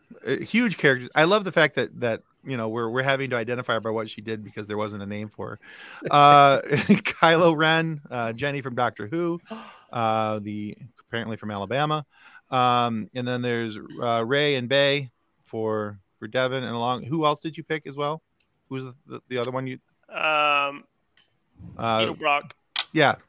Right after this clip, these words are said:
Speaker 1: okay,
Speaker 2: <clears throat>
Speaker 1: yeah, him. And then, of course, Drax and Iron Fist. So if you guys agree or disagree with any of our picks, of course, you guys are more than welcome to, uh, put those comments in the comment section. And, uh,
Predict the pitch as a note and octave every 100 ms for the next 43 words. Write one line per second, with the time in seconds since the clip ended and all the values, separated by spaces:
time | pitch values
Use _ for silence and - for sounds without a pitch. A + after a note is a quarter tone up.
0 | - C#3 A#2+ G2+ D3 A2+ G#2 C3+ D3+ -
1 | _ _ - - - - B2 B2 A#2+ A2
2 | A#2+ G#2+ A#2+ A#2+ B2 A#2 A2 G#2 - A2
3 | - A#2 A2 C#3+ C#3+ D3 C3 C3 C3+ C#3+
4 | G#3+ F#3 E3 E3+ D3+ D#3 D3 C3+ C3 A#2+
5 | A2+ - B2+ - A2+ - A#2 G#2+ G#2+ G#2+
6 | G#2 A2 G#2 G#2 A2+ G#2+ G#2+ - A2 G#2
7 | - - - - _ G#2 G#2 G2+ G2 -
8 | C3+ A2+ G#2+ - A2+ A2 G#2+ - - A2
9 | G#2 G2 G2+ F#2+ - - A#2 A2+ - -
10 | A2 - G#2 G#2+ _ _ _ _ _ _
11 | - A2 G#2 G2+ G2+ G2+ G2+ G2 G2